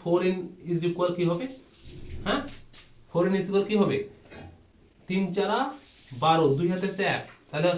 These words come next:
হচ্ছে কি four N is equal ninety-two। অর্থাৎ মানব দে-, যেখানে মানব দেহের ক্রোমোজোম সংখ্যা ছেচল্লিশ, সেখানে বাচ্চা কোষের ক্রোমোজোম সংখ্যা কত হলো? নাইনটি টু, অর্থাৎ ডাবল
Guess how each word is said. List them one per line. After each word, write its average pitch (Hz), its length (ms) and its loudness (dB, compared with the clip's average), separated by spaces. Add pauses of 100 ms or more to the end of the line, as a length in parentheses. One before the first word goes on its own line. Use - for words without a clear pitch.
(220)
হচ্ছে 165 220 -4 (100)
কি 143 80 -2 (960)
four 175 220 4
N 190 120 2
is 160 160 -4
equal 226 240 4 (440)
ninety-two। 202 560 2 (720)
অর্থাৎ 202 200 0 (100)
মানব 175 200 2 (100)
দে-, 160 280 -4
যেখানে 165 240 -2 (100)
মানব 175 240 0
দেহের 196 240 0
ক্রোমোজোম 170 400 -6
সংখ্যা 190 320 -4 (300)
ছেচল্লিশ, 185 500 4 (120)
সেখানে 175 260 -2 (180)
বাচ্চা 151 300 0
কোষের 175 240 -2
ক্রোমোজোম 170 300 -2
সংখ্যা 175 200 -6
কত 175 120 -6
হলো? 214 160 -2 (580)
নাইনটি 175 380 0
টু, 214 100 8 (560)
অর্থাৎ 185 200 4 (100)
ডাবল 190 220 10